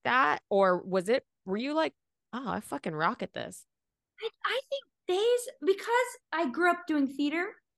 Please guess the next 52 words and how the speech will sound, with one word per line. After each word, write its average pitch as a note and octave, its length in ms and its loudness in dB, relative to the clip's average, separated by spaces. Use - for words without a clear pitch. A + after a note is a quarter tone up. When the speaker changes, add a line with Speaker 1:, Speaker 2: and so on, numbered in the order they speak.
Speaker 2:
where C4+ 120 4
you C#4 240 4
have B3+ 480 2
one, B3+ 340 2
sh-, B3+ 140 -6
you C4 120 2
have A3 280 0
the A#3+ 100 0
performance A3 680 -4
to G#3 160 -6
nail E3 300 -6
it. B2 200 -14
You A#3 140 2
don't A#3+ 240 4
get, A#3 240 4
like, A3 160 0
another G#3+ 340 0
take G#3 400 -4
at G3 140 -2
a G3 60 -8
theatrical, F#3 840 -4
you G#3 140 -6
know, F3+ 240 -12
<laughs> A#3 140 -2
when D4 140 4
you're C#4 120 8
in C4+ 80 8
a - 20 8
musical, C#4 380 8
you C4+ 60 2
don't C4 180 6
be C4 80 0
like, B3+ 200 6
"Oh, D4+ 160 8
sorry, D4 300 4
audience, A#3 400 0
let B3 100 -6
me, B3 200 -6
that B3+ 100 4
didn't B3 200 4
feel A#3+ 160 4
right. A3 220 2
Let A3 80 -4
me A#3 80 -4
start G#3 300 -4
again." G3+ 160 -8
Like, G#3+ 180 0
you B3 120 4
have A#3 160 6
Speaker 1:
Mm-hmm. F#3+ 100 -6
Speaker 2:
to - 20 -2
be - 80 -20